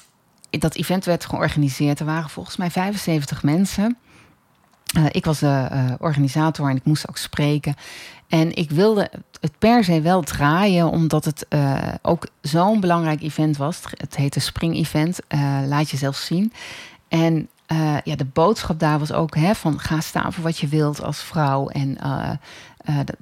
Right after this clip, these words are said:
was voor en mensen uit het bedrijfsleven en voor ondernemers. Ik had daar meerdere sprekers ook uitgenodigd. Er werden verschillende workshops gedaan. Maar ik was wel de hoofd-, eh, een van de hoofdsprekers. We deden het met twee mensen.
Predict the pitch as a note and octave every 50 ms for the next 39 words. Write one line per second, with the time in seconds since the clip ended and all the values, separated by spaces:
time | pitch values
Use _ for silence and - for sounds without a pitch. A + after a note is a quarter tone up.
0 | - - - D3 D3 - - - - - - - E3+ D#3+ D#3+ D#3 E3 - - -
1 | D3 D3 D3 - D3+ D3 C#3+ D3 - - D3+ C#3 C#3 C#3 C#3+ - - D#3 C#3+ C#3+
2 | C3+ - D3 C#3+ C3+ B2+ C3 B2+ C3+ C#3+ D#3 F#3 G3+ - - - - - - -
3 | - - - - - - - - - - - - - - - _ _ _ _ -
4 | - - F3+ - E3+ C#3+ D3+ F3+ G3 G3 F3+ E3+ - - - - F3+ F3 F3 F3
5 | E3+ D3 E3 D3+ D3+ - D3+ D3+ - - - E3 D3+ C#3+ C#3+ C#3 C#3+ - D3 -
6 | - D3 C#3+ C3+ C3+ C#3+ - - - E3 D#3+ D#3+ D#3 C#3+ E3 F3+ F3+ - - -
7 | D3+ - - - C#3+ D3 C#3 C3+ C#3 D3 D3+ - - - - - D#3+ - E3+ D#3+
8 | - - D#3 E3 D#3 C#3+ D3+ C#3 C3 C#3+ C#3+ C#3+ - - - - - - C3+ C3
9 | C3 C3 B2+ B2+ - - D#3+ D3 C#3 C3 C3 C#3 C3+ - - - - - - G#2
10 | - - G3 G3+ - - C#3 C#3 D3 C#3 C3+ - - - D3 D3 - - D3+ C#3
11 | C3+ C3+ C3 C#3+ E3 - - - A#3 B3